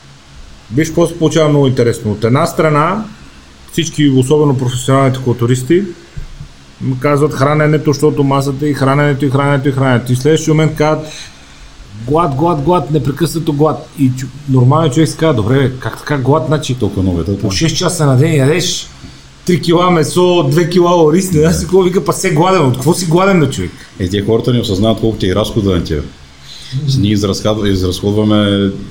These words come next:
Speaker 2: пет пъти над това, което изразходва нормален човек. Нали, раз-, ние храним много повече мускулатура.
Speaker 1: Дори и в покой.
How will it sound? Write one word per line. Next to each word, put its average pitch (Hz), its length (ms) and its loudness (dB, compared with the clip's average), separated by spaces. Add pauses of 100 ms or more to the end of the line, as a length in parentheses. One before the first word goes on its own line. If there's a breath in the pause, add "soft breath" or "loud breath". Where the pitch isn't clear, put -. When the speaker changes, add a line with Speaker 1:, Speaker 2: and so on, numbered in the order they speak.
(420 loud breath)
Speaker 2:
пет 110 200 -2
пъти 110 220 -2
над 104 200 2
това, 104 180 -2
което 101 180 -2
изразходва 101 440 -2
нормален 98 320 2
човек. 95 200 -4 (320)
Нали, 87 180 -6
раз-, 92 160 -2 (400 loud breath)
ние 98 140 0
храним 107 240 0
много 107 220 2
повече 113 240 0
мускулатура. 101 540 0 (440)
Speaker 1:
Дори 123 180 2
и 131 60 0
в 131 60 -4
покой. 127 240 0